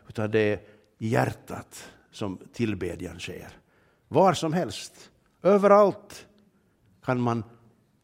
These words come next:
upprätta tempeltjänsten i sitt eget liv." Det är ju det han talar om, att anden fyller templet, inte huset,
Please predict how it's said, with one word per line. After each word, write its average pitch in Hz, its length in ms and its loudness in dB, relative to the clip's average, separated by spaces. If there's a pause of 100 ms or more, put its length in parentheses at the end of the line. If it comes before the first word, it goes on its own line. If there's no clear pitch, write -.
(220)
upprätta 135 520 0
tempeltjänsten 104 1200 -4 (240)
i - 60 -8
sitt 117 240 -8
eget 104 360 0
liv." 90 360 -8 (280)
Det 139 100 -6
är - 20 0
ju 143 60 2
det 147 80 4
han 127 160 0
talar 110 300 2
om, 90 200 -10 (260)
att - 200 -12
anden 117 600 0 (500)
fyller 98 520 -4
templet, 92 840 -8 (160)
inte 113 300 -6
huset, 113 600 -4